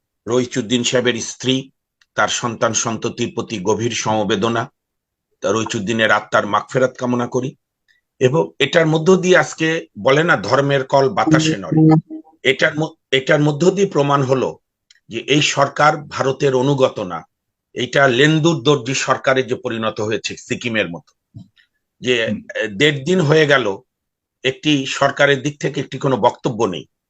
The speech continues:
Speaker 1: ভারতীয় হাই কমিশনারকে পররাষ্ট্র মন্ত্রণালয়ে ডেকে কোনো মন্তব্য দেওয়া তো অনেক দূরের ব্যাপার,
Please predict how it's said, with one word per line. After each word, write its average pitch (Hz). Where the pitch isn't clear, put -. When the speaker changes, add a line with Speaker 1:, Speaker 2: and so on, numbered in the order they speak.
Speaker 1:
ভারতীয় 151
হাই 131
কমিশনারকে 147
পররাষ্ট্র 131
মন্ত্রণালয়ে 147
ডেকে 131
কোনো 135
মন্তব্য 131
দেওয়া 139
তো 143
অনেক 135
দূরের 131
ব্যাপার, 110